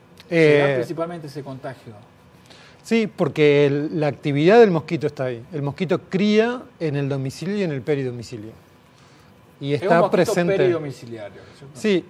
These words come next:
Speaker 2: y domiciliario, porque está dentro de, de la casa.
Speaker 1: ¿Y cómo podés evitar? Además, la tela mosquitera, eh, se habla mucho del repelente, ahora que hubo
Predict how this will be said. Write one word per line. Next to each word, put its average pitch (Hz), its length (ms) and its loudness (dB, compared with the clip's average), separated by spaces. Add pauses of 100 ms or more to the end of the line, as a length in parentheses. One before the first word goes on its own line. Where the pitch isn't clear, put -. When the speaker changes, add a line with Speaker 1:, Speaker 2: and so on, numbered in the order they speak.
Speaker 2:
y 165 120 0
domiciliario, 170 640 2
porque 120 160 -6
está 160 180 2
dentro 147 460 2
de, 120 300 -6
de 120 140 -10
la 127 140 -6
casa. - 260 -14 (960)
Speaker 1:
¿Y 156 80 -12
cómo 233 220 -2
podés 185 240 -2
evitar? 139 340 -4
Además, 135 280 -6
la 156 100 -6
tela 160 160 -8
mosquitera, 151 480 -8
eh, 147 160 -16
se 180 120 -6
habla 185 120 -2
mucho 175 260 -8
del 147 100 -2
repelente, 143 680 -6
ahora 143 300 -8
que 135 80 -14
hubo 139 40 -8